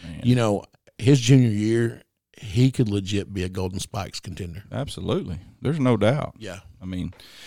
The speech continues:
Speaker 1: having a heck of a year. So, uh, we'll talk a little bit about the Lady Ba-,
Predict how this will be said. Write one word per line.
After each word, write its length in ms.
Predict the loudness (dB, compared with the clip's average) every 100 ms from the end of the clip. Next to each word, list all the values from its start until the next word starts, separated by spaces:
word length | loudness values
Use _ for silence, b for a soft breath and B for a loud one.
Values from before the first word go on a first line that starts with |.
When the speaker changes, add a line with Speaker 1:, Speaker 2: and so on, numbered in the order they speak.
| B
Speaker 1:
having 260 | 0 4 4
a 40 |
heck 220 | 2 0
of 120 | -2 -2
a 40 |
year. 240 | 0 0
So, 320 | 0 2 4 4
uh, 380 | 4 4 2 -2 -10 _ _ -8
we'll 200 | -6 -4
talk 300 | -2 -2 -2
a 40 |
little 300 | 0 0 0
bit 160 | -4 -4
about 340 | -2 -2 -2
the 100 | -6
Lady 320 | -2 -4 -4
Ba-, 220 | -8 -8